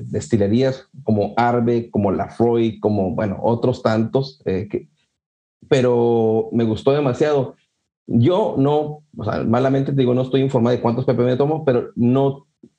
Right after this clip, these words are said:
no me interesa por el momento saber, no estoy en la etapa esa. Probablemente en un futuro esté obsesionado con el número, pero, eh, creo más el, el descubrir el whisky es para mí lo más importante que fijarme en una especificación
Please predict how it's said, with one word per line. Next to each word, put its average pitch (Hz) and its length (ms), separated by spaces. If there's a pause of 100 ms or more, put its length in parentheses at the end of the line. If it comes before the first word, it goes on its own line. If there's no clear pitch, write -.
(120)
no 139 200
me 220 140
interesa 180 540
por 170 80
el 131 80
momento 127 380
saber, 107 320
no 127 80
estoy 151 180
en 156 80
la 135 60
etapa 120 440
esa. 98 240
Probablemente 139 460
en 160 80
un 156 140
futuro 156 540
esté 139 200
obsesionado 123 540
con 135 100
el 110 140
número, 156 420 (400)
pero, 127 600 (260)
eh, 120 460 (1200)
creo 156 200
más 180 300
el, 180 240
el 135 140
descubrir 123 420
el 147 80
whisky 143 300
es 143 60
para 117 140
mí 117 80
lo 135 120
más 139 180
importante 143 960
que 113 420
fijarme 113 380
en 127 100
una 135 100
especificación 123 1200